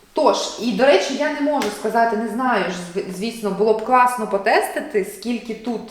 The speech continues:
е, яке співвідношення яких мікроелементів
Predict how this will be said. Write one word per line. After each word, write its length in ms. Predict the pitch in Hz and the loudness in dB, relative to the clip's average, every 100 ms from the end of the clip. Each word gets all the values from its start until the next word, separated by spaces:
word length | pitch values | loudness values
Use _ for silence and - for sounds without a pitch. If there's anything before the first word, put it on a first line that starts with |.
| - | -8
е, 220 | 185 180 175 - - - - | -2 -2 -2 -8 -14 -18 -2
яке 360 | 220 226 254 | -2 0 0
співвідношення 720 | 226 220 196 208 233 226 202 | 0 -2 -4 -2 -2 -4 -4
яких 280 | 202 202 214 | -6 -6 -6
мікроелементів 680 | 202 202 208 202 277 392 240 | -6 0 2 4 2 0 -2